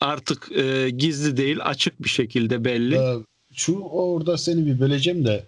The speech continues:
Speaker 1: Tabii.
Speaker 2: e, demin P Y D dedim, P Y D değil, Y P G'den bahsetmek
Speaker 1: Ye-, işte
Speaker 2: istedim
Speaker 1: Y-,
Speaker 2: aslında. Ee,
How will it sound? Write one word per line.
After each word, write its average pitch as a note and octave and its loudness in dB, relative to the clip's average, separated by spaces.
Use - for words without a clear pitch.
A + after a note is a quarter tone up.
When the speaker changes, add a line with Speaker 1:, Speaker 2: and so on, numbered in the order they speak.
Speaker 1:
Tabii. A2 0
Speaker 2:
e, G2+ -2
demin C3+ 2
P - 0
Y D3 2
D D#3 0
dedim, B2 0
P B2+ 2
Y C3 2
D C3+ 2
değil, C#3 0
Y A#2+ 2
P B2+ 2
G'den C3 2
bahsetmek B2 -2
Speaker 1:
Ye-, G#2 -2
işte - 2
Speaker 2:
istedim A2 2
Speaker 1:
Y-, C3+ 0
Speaker 2:
aslında. C3+ -4
Ee, A2+ 4